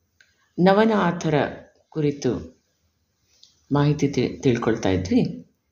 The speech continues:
ಆದಿಗುರು ದತ್ತಾತ್ರೇಯರ ಸಂಕಲ್ಪದಂತೆ ಅಥವಾ ಇಚ್ಛೆಯಂತೆ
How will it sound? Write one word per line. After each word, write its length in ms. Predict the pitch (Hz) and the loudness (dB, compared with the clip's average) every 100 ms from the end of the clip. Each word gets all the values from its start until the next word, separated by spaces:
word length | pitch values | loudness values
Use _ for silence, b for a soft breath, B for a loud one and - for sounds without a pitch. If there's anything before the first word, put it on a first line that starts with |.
| _ _ _ b b b b - | _ _ _ b b b b 2
ಆದಿಗುರು 520 | 220 262 277 254 202 | 4 4 4 4 4
ದತ್ತಾತ್ರೇಯರ 640 | 180 175 185 180 170 170 | 2 4 2 2 0 2
ಸಂಕಲ್ಪದಂತೆ 760 | 160 156 147 147 135 131 135 139 | 2 0 -2 -2 -2 -2 -2 0
ಅಥವಾ 200 | 135 127 | -2 0
ಇಚ್ಛೆಯಂತೆ 760 | 123 127 - 131 120 127 120 B | -2 0 2 2 2 0 0 B